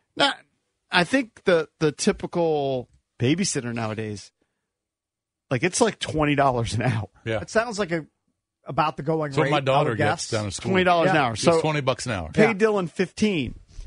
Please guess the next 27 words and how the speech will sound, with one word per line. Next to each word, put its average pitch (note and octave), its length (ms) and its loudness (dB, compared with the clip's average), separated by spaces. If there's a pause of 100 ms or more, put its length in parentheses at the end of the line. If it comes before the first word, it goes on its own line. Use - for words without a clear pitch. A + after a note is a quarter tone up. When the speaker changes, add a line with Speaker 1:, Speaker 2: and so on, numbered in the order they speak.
Speaker 1:
But - 160 -4
here's, A3+ 440 0
here's A3+ 360 0
where F#3 240 0
the D#3+ 80 -2
blackmail D#3 560 0
<laughs> C#3 40 2
aspect - 600 -2
Speaker 3:
Okay. C3+ 80 0
Speaker 1:
happened. B2+ 400 0 (460)
So, D3+ 420 0 (420)
um, C#3 460 0 (140)
a - 40 -14
couple A3+ 280 4
months G3+ 320 2
ago, B2+ 460 -2 (300)
he E3+ 200 -4
watched D#3+ 520 0 (540)
his C3 300 -2 (480)
younger D#3+ 240 2
sister, - 580 -4 (500)
Isabella, B2 560 -2 (500)
but C#3 140 -4 (440)
her C3 180 -4
friend F#3 400 0
was C3+ 200 -2
over. G#2 240 -4